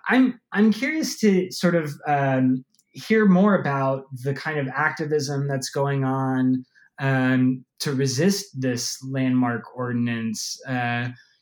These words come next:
you know, what, what, what's, what's happening? What are the kind of, uh, next steps here? Uh, you know, what, what's the current sort of,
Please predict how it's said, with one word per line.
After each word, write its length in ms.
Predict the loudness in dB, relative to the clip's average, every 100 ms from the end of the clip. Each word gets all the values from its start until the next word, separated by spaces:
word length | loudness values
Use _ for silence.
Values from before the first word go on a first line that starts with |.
| 0
you 80 | 2
know, 140 | 2 0
what, 320 | -2 -2 0
what, 220 | 0 0 -2
what's, 360 | 0 0 -2 -2
what's 200 | -2 0
happening? 760 | -2 -4 -2 -2 -2 -4 -4 -2
What 180 | 0 0
are 60 |
the 100 | 0
kind 300 | -4 -8 -6
of, 160 | -8 -8 -4
uh, 440 | -2 0 0 -2 -4 -8
next 380 | -4 -4 -2 -4
steps 360 | -2 -4 -4 -6
here? 520 | -4 -2 0 -2 -2
Uh, 280 | -4 -2 -4 -8 -20 -20 -6
you 120 | 0
know, 100 | 0
what, 220 | 0 -2
what's 280 | -2 -2 -2
the 100 | -4
current 500 | -4 -2 0 0 -2
sort 300 | -4 -2 2
of, 240 | 2 0